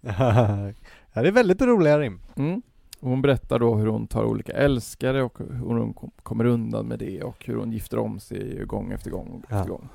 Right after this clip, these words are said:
Speaker 1: just det.
Speaker 2: Ett, eh, ställe som är lite intressant är att, ehm, hon säger på ett ställe,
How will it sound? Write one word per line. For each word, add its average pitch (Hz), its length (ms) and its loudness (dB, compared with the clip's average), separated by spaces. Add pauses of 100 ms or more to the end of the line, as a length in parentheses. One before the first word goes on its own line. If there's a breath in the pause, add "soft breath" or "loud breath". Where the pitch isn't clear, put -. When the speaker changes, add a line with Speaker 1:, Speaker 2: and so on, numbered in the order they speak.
Speaker 1:
just 110 200 -12
det. 101 80 -18 (1500 soft breath)
Speaker 2:
Ett, - 400 -2
eh, 135 300 2
ställe 127 240 -2
som 131 140 -4
är 123 40 2
lite 123 180 -4
intressant 143 580 -4
är 113 380 -2
att, - 480 -6
ehm, 110 340 0 (720 soft breath)
hon 123 100 -2
säger 127 200 0
på 147 100 0
ett 135 80 0
ställe, 117 360 -2